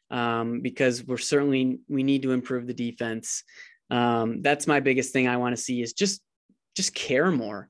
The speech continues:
I just feel like the Bucks have went through the motions a lot in these games, and it's frustrating. You know, like, we just won a championship. Like, that regular, the regular season after winning a championship should not be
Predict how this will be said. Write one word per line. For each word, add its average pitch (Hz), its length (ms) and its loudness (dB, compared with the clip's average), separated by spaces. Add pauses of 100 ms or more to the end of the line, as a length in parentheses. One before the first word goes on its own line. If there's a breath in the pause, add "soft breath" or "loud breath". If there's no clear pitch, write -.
I 131 100 0
just 156 200 0
feel 180 100 4
like 185 120 2
the 143 60 2
Bucks 147 300 2
have 139 100 0
went 139 280 0
through 156 140 0
the 139 60 2
motions 123 540 -2
a 117 40 -6
lot 120 320 0
in 131 80 -2
these 123 200 0
games, 135 500 -2 (380 soft breath)
and 165 100 2
it's 175 120 0
frustrating. 117 720 2
You 131 100 -6
know, 127 80 0
like, 131 160 -2
we 139 100 2
just 180 220 2
won 180 120 2
a 160 40 2
championship. 127 760 0 (500)
Like, 120 140 -10
that 151 200 4
regular, 185 320 6 (140)
the 135 100 -4
regular 185 300 2
season 156 340 -2
after 147 300 -2
winning 143 240 2
a 123 40 -4
championship 131 600 -4
should 127 200 -2
not 127 380 0
be 131 360 0